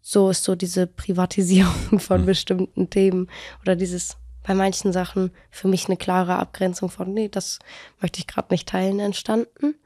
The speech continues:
Speaker 1: Und zu dem Aktivismus, ähm, das ist auch aus einer Vorsicht heraus, weil ich das Gefühl hab, mh, wenn man anfängt zu teilen, und das ist wahnsinnig fies,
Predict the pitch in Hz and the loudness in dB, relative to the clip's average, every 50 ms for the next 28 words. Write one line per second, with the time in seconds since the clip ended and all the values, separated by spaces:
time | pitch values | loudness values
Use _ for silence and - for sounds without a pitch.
0 | _ - - - - - - - - - - - _ - - 214 208 202 202 202 | _ -20 -20 -20 -20 -20 -20 -20 -20 -20 -20 -18 _ 0 4 6 6 6 6 6
1 | 196 196 196 196 196 - _ _ - - 208 196 196 196 - 196 - - - 185 | 4 4 4 2 0 -2 _ _ -6 -2 0 2 0 0 0 -4 -6 -4 -4 0
2 | 190 214 - - - 226 233 233 226 - - - _ - - 190 185 190 185 185 | 0 0 -2 0 2 2 2 2 2 -2 -10 -12 _ -4 -2 0 2 2 0 0
3 | 185 190 - _ _ _ _ _ _ - - - - - 208 - - - 226 220 | 0 -4 -6 _ _ _ _ _ _ -18 -8 -6 -4 -2 -2 0 2 2 2 2
4 | - - 202 - - 208 185 - - 214 220 202 220 - - - 196 180 185 190 | 2 -2 -4 -2 -2 -2 -2 2 4 4 4 4 2 0 0 -4 -6 -2 2 2
5 | 196 208 214 - - - - 196 190 190 190 190 190 185 185 180 _ _ - - | 2 2 0 -4 -10 -10 -6 -4 -2 -2 0 0 0 0 -2 -4 _ _ -20 -20
6 | - - - - - - - _ _ _ _ _ _ _ - - 170 - - - | -20 -20 -20 -20 -20 -20 -20 _ _ _ _ _ _ _ -10 -10 -6 -4 -4 -6
7 | - - - - - 214 220 220 214 208 - - - - _ _ - - 202 196 | -4 -6 -6 -2 2 4 4 4 4 2 0 -10 -20 -20 _ _ -4 0 0 2
8 | 190 185 185 185 175 - - - _ _ - - - 214 202 202 202 196 - - | 2 2 0 -2 -4 -8 -18 -20 _ _ -12 -2 2 4 4 4 4 2 2 2
9 | 208 226 220 - - 240 233 226 - 226 - - - 240 233 214 185 - 190 - | 2 2 2 2 0 0 0 0 -2 -4 -4 -2 0 2 2 2 0 0 -4 -8
10 | - - - - - 214 208 220 208 196 196 196 185 - - - - 208 202 190 | -8 -8 -8 -2 -2 2 4 4 2 2 2 0 0 -2 -6 -6 -2 -2 0 0
11 | - - - - | -2 -2 -4 -6